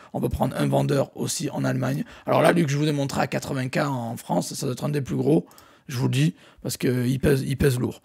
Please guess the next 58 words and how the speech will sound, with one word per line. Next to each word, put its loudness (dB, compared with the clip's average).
Et 2
après, 8
on 6
en 4
prend, 0
après -2
les 4
gens 0
qui -6
vendent -2
des -2
Apple, 0
tout -8
ça, -2
bon, -6
c'est -6
sûr -6
que -12
c'est -8
pas 0
le 0
même. -2
Euh, 0
lui 4
aussi, 4
voilà, 4
il 2
a 2
trente-trois 0
mille, 0
vous -8
voyez. 0
C'est -4
à 4
peu 4
près 4
la, 6
j'essaye 6
de 8
prendre 6
des, 6
des 4
vendeurs 4
à 4
évaluation 4
égale, 4
hein, 2
donc, -4
euh, -6
j'étais -2
assez 2
juste. 0
En 2
France, 0
j'ai 0
pris -4
trente-sept -2
mille, 4